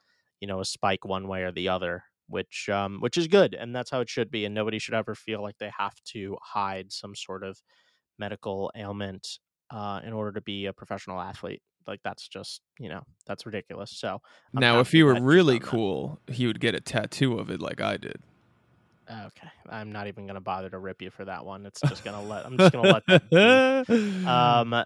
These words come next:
Speaker 1: that is gonna do it for us here at Breakpoint Podcast. We are super excited for the next two, three weeks here. We're gonna have a ton of awesome content for you, uh, either from U S C A sectionals, which is where I'll be in this weekend.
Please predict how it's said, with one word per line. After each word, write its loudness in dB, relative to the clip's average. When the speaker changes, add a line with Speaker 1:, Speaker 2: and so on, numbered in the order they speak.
Speaker 1:
that 4
is 0
gonna 0
do 2
it 4
for 2
us 4
here 0
at -4
Breakpoint -4
Podcast. 2
We 0
are 2
super 0
excited 2
for -12
the 0
next -2
two, -4
three -4
weeks -2
here. 2
We're 0
gonna 4
have 4
a 2
ton 4
of 2
awesome 4
content 2
for 2
you, 2
uh, -2
either 2
from 0
U 4
S 4
C -2
A 2
sectionals, 0
which -6
is -6
where -2
I'll 2
be 2
in -2
this 0
weekend. 2